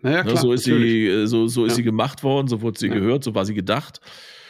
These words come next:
Speaker 2: Ich hab teilweise auch so alte Jazzaufnahmen gehört, wo dieses Auseinanderstehen der Instrumente fast schon künstlich wirkt.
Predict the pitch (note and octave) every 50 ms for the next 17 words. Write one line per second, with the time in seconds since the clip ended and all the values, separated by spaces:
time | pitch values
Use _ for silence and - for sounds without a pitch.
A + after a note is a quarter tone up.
0 | - - - - - - - - - F#2+ G#2 A2+ - - B2 A#2 C3 D#3 D3+ C#3
1 | C#3 B2+ B2 A#2+ A#2+ - - - G2+ B2+ D#3+ D#3 - E3+ D#3 D3+ D3 D3 C3 C#3
2 | C#3 C#3+ C#3 C#3+ C3+ B2 C3+ C3+ C3 C3+ C3+ C3+ C3 C3 B2 B2 B2+ C3 C3 -
3 | B2+ A#2 A2 A2 A2 F2 A2+ A#2+ A2 A2 A#2+ D#3 F3 F3+ D#3 - - B2 A#2+ A2+
4 | G#2+ G#2 G#2 G2+ G#2 - - F#2 G2+ A2 A2+ - - B2 A#2 A2 A2 B2+ E3+ E3+
5 | E3+ A#2+ A2 G#2 G#2+ A2+ - - C3 C#3 C#3 - - - A#2+ A2 A2+ A2+ A2+ G#2+
6 | - - - B2 D3 - - - F#3+ F#3 - D3 D3+ F#3 G3 F#3+ - - - -